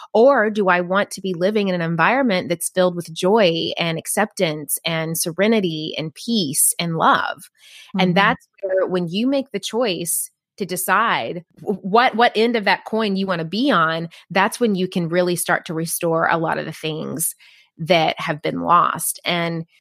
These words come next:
Speaker 1: I think with an action plan, one of the things that you have to do is that you have to have something to believe in that's greater than yourself.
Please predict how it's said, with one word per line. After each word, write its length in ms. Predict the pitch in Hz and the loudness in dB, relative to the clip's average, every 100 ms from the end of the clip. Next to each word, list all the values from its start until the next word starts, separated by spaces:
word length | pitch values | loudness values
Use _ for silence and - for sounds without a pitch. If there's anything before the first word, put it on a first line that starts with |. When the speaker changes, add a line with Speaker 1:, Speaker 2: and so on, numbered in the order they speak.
| _ - | _ -4
Speaker 1:
I 80 | |
think 240 | 196 208 180 - _ _ 185 | 0 0 0 -6 _ _ -4
with 300 | 180 226 220 | 0 2 0
an 100 | - | 2
action 440 | 180 196 - 175 | 0 0 -4 -4
plan, 520 | - 180 165 165 170 - _ _ - | -4 -4 -4 -4 -8 -12 _ _ -10
one 240 | 170 185 | 0 2
of 80 | 196 | 2
the 80 | 202 | -2
things 300 | 202 180 170 | -2 -2 -2
that 100 | - | -4
you 220 | 165 160 - | -4 -4 -6
have 400 | - 196 190 - | -4 0 0 0
to 100 | 185 | -6
do 240 | 175 170 | -6 -6
is 200 | 165 165 | -4 -2
that 240 | 170 165 - _ _ | 0 0 -2 _ _
you 100 | 196 | -8
have 380 | 165 - 214 214 | -6 0 0 0
to 80 | 226 | -2
have 240 | 202 196 | 0 0
something 480 | - 180 170 175 170 | 0 0 0 0 0
to 140 | 165 160 | -2 -2
believe 340 | 165 160 165 | -2 0 0
in 140 | 165 160 | 0 -2
that's 180 | 165 | -4
greater 560 | - 147 156 165 151 - _ _ _ 170 | -6 -4 -2 -2 -4 -6 _ _ _ -4
than 180 | 165 | -2
yourself. 580 | 160 - - - - - | -2 0 0 -2 -8 -18